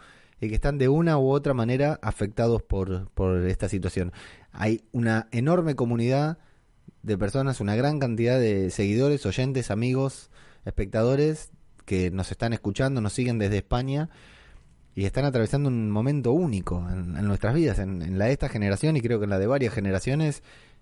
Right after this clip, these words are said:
este estado de, de alarma, esta reclusión, este aislamiento al que están sometidos desde hace algunos días,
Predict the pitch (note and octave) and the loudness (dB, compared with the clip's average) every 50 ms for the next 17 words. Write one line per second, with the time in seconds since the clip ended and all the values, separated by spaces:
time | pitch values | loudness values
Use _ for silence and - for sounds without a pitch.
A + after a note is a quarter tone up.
0 | - - G2+ - - G2+ F2 - - B2+ B2+ B2+ A2+ A2 G#2 G2 G2 - - F#2+ | -8 -8 -8 -4 -4 -2 -2 -2 0 0 2 2 2 2 2 0 -2 -2 -4 -2
1 | G2+ G2 G#2 B2 C#3 D3 D3 C#3 B2+ B2 - - G2+ F#2+ F#2+ F#2+ F#2 F2 F2 E2+ | 0 2 2 2 0 0 0 0 -2 -2 -2 -2 -2 0 0 0 0 -2 -4 -4
2 | E2+ F2+ G2+ A2 G2 G2+ G#2+ - - D3 D3+ D#3+ D#3+ D3+ C3+ - - A#2 G#2+ - | -4 -4 -4 -4 -2 -4 -4 -2 -2 0 0 0 0 -2 -4 -6 -6 -6 -6 -4
3 | - - G#2 G2+ G2 G2 G2 A2 G#2+ G#2 A#2 C3 D#3 F3 F3 E3 D#3 C#3 A#2+ G2+ | -2 -2 0 0 0 0 0 0 0 0 0 0 0 0 0 0 0 -2 -2 -2
4 | A2 - B2 B2 A#2+ A#2 A2 - - A2+ G#2 G2 F#2 B2+ C3+ C#3+ B2+ G#2+ G2+ F#2+ | -4 -4 -4 -4 -2 -4 -4 -4 -4 -4 -4 -2 -2 0 0 2 2 2 0 0
5 | G#2+ A2+ G#2+ - G#2+ G2 G2 - - - - - - _ - - G#2 G#2+ A2+ B2 | 0 0 -2 -2 -2 -4 -4 -6 -10 -18 -20 -20 -20 _ -8 -4 -2 0 0 2
6 | B2 G#2+ G#2 A#2 C3 D3+ D#3+ E3 E3+ E3 - | 2 2 2 2 2 2 2 2 0 -4 -8